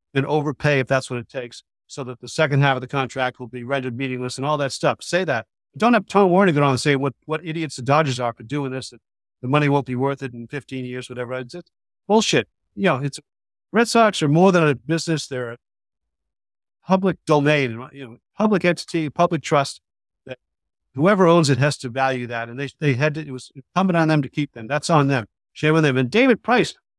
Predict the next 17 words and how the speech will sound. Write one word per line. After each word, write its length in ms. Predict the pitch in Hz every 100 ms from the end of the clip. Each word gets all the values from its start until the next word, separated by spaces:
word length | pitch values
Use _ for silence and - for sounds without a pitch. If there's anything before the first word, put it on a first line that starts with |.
| _
they're 120 | 233
paying 280 | 226 240 214
sixteen 440 | - 240 - 233
million 300 | 220 240 180
for 140 | 127 139
David 280 | 185 190 -
Price 240 | 214 185
to 80 | 139
pitch 240 | - 185
for 100 | -
the 60 | 156
Dodgers 420 | 156 190 151 113
this 200 | 117 -
year 200 | 123 101 _ _ _ - 262 - _ _ -
and 220 | 190 202
last 340 | 160 131 -
year. 180 | 123 101